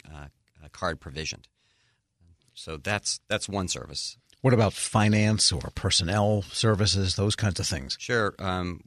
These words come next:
Speaker 1: we outsourced, um, uh, H R services to the I B C, uh, several years ago.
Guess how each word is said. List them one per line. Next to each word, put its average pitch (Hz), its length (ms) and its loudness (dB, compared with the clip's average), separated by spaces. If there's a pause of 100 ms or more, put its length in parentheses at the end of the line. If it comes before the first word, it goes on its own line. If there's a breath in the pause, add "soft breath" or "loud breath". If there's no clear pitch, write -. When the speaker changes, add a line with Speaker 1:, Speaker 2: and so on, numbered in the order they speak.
Speaker 1:
we 120 160 -2
outsourced, 104 640 0 (120)
um, 87 380 -8 (300)
uh, 82 220 -20 (380)
H 101 240 -2
R 95 120 2
services 87 560 -4
to - 120 -10
the 87 140 -2
I 85 120 2
B 78 100 -6
C, 82 460 -4
uh, 78 140 -6
several 90 280 -4
years 82 260 -6
ago. 80 380 -8